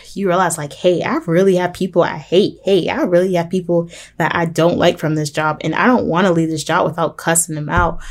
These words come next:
I would recommend submitting that, which is, like, spending time just sitting, um, listening to worship music or listening to instrumental music,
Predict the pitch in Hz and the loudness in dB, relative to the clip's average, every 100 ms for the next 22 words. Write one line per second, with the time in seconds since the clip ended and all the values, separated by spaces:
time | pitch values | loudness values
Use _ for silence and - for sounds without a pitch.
0 | - - - 165 196 214 - 170 165 160 | -18 -20 -2 2 4 4 2 0 -2 -4
1 | 160 160 156 156 - 156 - 165 170 165 | -4 -4 -6 -4 -2 -2 -4 -2 -2 -2
2 | 160 156 151 147 - 151 151 151 143 143 | -2 -2 -2 -2 -4 -6 -6 -6 -6 -6
3 | - - 170 165 165 156 160 160 165 143 | -8 -2 0 0 -2 -2 -2 -4 -4 -2
4 | 143 - 156 - 160 156 156 147 - _ | 0 0 -2 -4 -4 -4 -6 -10 -18 _
5 | _ _ 170 156 156 - - 156 147 - | _ _ -6 -4 -6 -8 -4 -2 -2 -4
6 | 151 147 143 175 196 196 - 196 185 180 | -6 -4 0 2 2 -2 -4 -4 0 0
7 | 170 156 156 151 160 151 151 147 139 - | 0 -4 -4 -6 -6 -6 -6 -4 -4 -6
8 | - 165 165 156 156 165 165 - - 175 | -4 -4 -4 -6 -4 -4 -6 -10 -4 -2
9 | 165 165 _ - 190 180 175 175 - 175 | -2 -4 _ 0 2 4 2 -2 -4 -2
10 | 170 170 165 165 | 0 0 0 -2